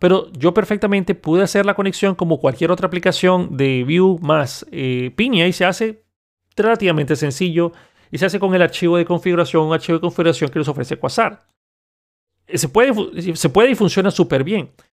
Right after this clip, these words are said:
Para mí lo mejor que tiene nuevamente Piña es la forma moderna de trabajar en Vue basado en el Composition A P I.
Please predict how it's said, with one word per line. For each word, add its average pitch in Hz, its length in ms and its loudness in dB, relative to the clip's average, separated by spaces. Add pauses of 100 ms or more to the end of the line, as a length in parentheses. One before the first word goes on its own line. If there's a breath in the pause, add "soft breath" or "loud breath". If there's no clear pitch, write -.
(260)
Para 180 160 4
mí 208 140 0
lo 262 100 0
mejor 190 420 2
que 180 120 -4
tiene 160 500 0
nuevamente 151 640 -2
Piña 160 580 -2
es 160 380 0
la 147 140 2
forma 170 680 0 (520)
moderna 165 800 0
de 160 100 2
trabajar 135 460 0
en 131 100 -2
Vue 135 160 0
basado 139 560 2
en 147 80 0
el 143 100 2
Composition 135 640 -4
A 127 80 -4
P 165 140 -6
I. 208 180 2